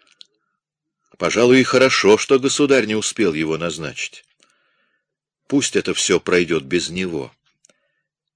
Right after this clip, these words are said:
Не хочется брать столицу в таком взбудораженном виде. Хотя можно и прославиться успокоением.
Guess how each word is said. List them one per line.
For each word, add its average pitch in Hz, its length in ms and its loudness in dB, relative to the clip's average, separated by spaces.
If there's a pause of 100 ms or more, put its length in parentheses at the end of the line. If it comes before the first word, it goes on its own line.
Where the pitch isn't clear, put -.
(180)
Не 110 80 -2
хочется 113 640 0
брать 82 260 -4
столицу 90 640 -4 (280)
в - 80 -16
таком 90 480 0 (100)
взбудораженном 82 920 -4
виде. 73 340 -10 (800)
Хотя 107 500 -4
можно 127 400 -2
и 135 220 -4
прославиться 101 880 -4
успокоением. 82 920 -4